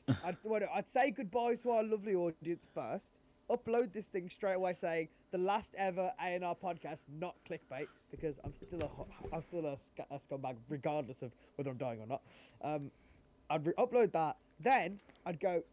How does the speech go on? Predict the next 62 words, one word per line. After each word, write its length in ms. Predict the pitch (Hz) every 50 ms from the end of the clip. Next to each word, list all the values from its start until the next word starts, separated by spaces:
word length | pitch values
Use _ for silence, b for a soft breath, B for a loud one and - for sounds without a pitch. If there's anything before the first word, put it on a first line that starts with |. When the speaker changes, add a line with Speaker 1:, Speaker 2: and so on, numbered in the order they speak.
| _ -
Speaker 2:
eat 140 | 208 233 185
my 60 | 208
favourite 320 | 185 220 196 175 160 139 139
meal, 260 | 143 135 131 135 139 _ b b b b
I'd 140 | 156 160 143
go 180 | - 202 190 185
smoke 280 | - - 170 - - -
some 140 | - 151 135
weed, 240 | 131 127 123 127 120 - b b b -
I'd 160 | 147 143 135
go 140 | - - 175 156
do 140 | 160 165
something 260 | 147 - 165 123 123 - - -
fun, 160 | 127 127 123 - _ -
I'd 180 | 143 147 - -
go 160 | 180 165 160
do 160 | 139 151 147
something 240 | - 156 139 135 139
like 120 | 131 123 120
that. 140 | 117 - - _ - -
Would 200 | 156 180 180 151
you 160 | 196 226 226
not? 300 | 214 247 269 262 - - - - _ _ _ _ _ _ _ _ -
How 240 | - 233 233 247
would 220 | 262 254 269 202 -
th-, 100 | 202 - B 175 175 B -
like, 160 | 220 - - - _ -
people 280 | 254 277 285 240 294
are 60 | 269
always 160 | 254 254 247 240
like, 160 | 226 180 147 160
"What 200 | 170 180 160 170
if 100 | 175 180
it's 180 | 165 160 -
next 220 | 180 170 - 135 143
week?" 200 | 151 156 - -
Well, 240 | 202 233 226 180 - _ -
if 140 | 220 202 226
it's 80 | 214
next 180 | 254 262 226 220
week, 160 | 247 180 160
you're 80 | 175 175
gonna 140 | 214 214
die 140 | 202 226 202
next 180 | 202 185 170 180
week 100 | 175 185
anyway. 300 | 185 190 170 131 123 135 139
You 80 | 151
might 140 | 165 202 214 254
as 40 | 233
well 80 | 196 165
know 300 | 160 170 196 190 170 160
so 120 | 139 151
you 60 | 147
can 120 | - 165 160
have 180 | 175 160 139
the 80 | 160 170
best 320 | 143 - 175 180 170 - -
week 220 | 160 165 - -
of 140 | 165 156 160
your 100 | 165 156
life. 300 | 147 147 160 175 180